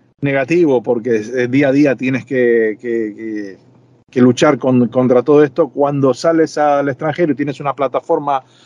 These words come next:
de crecimiento mucho más, eh, tranquila, sostenida y demás,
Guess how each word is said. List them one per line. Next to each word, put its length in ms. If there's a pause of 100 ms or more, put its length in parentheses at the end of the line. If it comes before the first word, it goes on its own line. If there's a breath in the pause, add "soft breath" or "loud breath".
(200 soft breath)
de 140
crecimiento 600
mucho 300
más, 420
eh, 480 (520)
tranquila, 640
sostenida 600
y 40
demás, 320